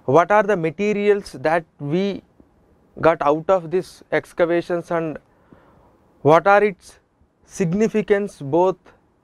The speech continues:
historically and culturally, and does it really going to bridge a gap in the historical study of India? So now,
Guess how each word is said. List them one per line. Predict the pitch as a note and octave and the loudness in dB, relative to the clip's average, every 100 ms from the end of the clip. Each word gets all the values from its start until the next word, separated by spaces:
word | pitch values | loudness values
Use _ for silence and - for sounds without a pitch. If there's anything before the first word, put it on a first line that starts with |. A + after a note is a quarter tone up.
| _ | _
historically | D#3 - F#3+ F3+ F#3 F#3+ F#3 F3+ | -10 0 2 2 -2 -2 0 -2
and | F3+ E3 | -4 -2
culturally, | D3+ D3 - E3+ E3+ F3+ F#3+ G#3 _ _ _ _ _ _ _ _ _ _ _ - | -4 -2 -2 -2 0 -2 -4 -10 _ _ _ _ _ _ _ _ _ _ _ -6
and | C3+ B2 | -6 2
does | C#3+ E3 | 0 2
it | G#3+ F3 | -4 0
really | F#3 F#3+ F#3+ F3+ | 0 2 0 0
going | E3 E3+ E3+ | 0 -2 -2
to | E3+ | -2
bridge | C3+ B2 F3 D#3 - | -2 -2 -4 -4 -6
a | D3+ | -4
gap | B2+ C3 D#3 F3+ F3+ | 0 2 4 2 -2
in | E3 | -6
the | E3 D#3 - _ - _ | -6 -6 -8 _ -20 _
historical | D3 - F#3 F3 F3 F3 | -10 -4 -2 -2 -2 -4
study | D#3+ - D3 D#3 D#3 | -4 -4 -2 -2 -2
of | D3 - | -4 -2
India? | A3 G#3 B2 G2 - _ _ _ _ _ _ _ _ _ _ _ _ _ _ _ - | -6 -4 -6 -6 -14 _ _ _ _ _ _ _ _ _ _ _ _ _ _ _ -16
So | - B3+ A#3 A3+ A3 _ _ _ _ _ _ _ _ _ _ _ - - - - | 4 6 6 -2 -8 _ _ _ _ _ _ _ _ _ _ _ -20 -20 -20 -2
now, | F#3+ A#3 A3+ A#3+ | 2 4 2 -2